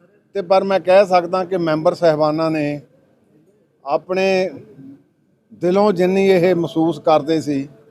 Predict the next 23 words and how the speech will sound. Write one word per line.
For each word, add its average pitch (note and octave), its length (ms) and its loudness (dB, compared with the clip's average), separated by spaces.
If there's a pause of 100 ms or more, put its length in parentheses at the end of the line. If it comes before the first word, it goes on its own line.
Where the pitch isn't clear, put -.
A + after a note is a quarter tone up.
(760)
ਇਹ G#3 140 2
ਮੁੜ F#3 260 2
ਸੇਵਾ E3+ 340 4
ਦਿੱਤੀ E3+ 320 -2
ਆ G3+ 80 4
ਤੇ G3 100 -2
ਮੇਰੇ F3 200 0
ਤੇ F3+ 140 -2
ਹੁਣ E3+ 160 -2
ਬੋਝ D#3+ 280 0
ਵੀ G3 140 -2
ਵੱਧ C#3+ 220 -2
ਗਿਆ, B2+ 220 -6 (1160)
ਕਿਉਂਕਿ G3 380 2
ਪ੍ਰਧਾਨਗੀਆਂ F#3 920 0 (720)
ਲੈਣੀਆਂ E3 480 0
ਸੌਖੀਆਂ E3+ 400 0
ਤੇ F#3 100 -2
ਨਿਭਣਾ F3+ 380 0
ਜਿਹੜਾ E3 440 4 (760)
ਉਹ F#3+ 140 2
ਔਖਾ D#3+ 320 4
ਹੁੰਦਾ। B2 300 -6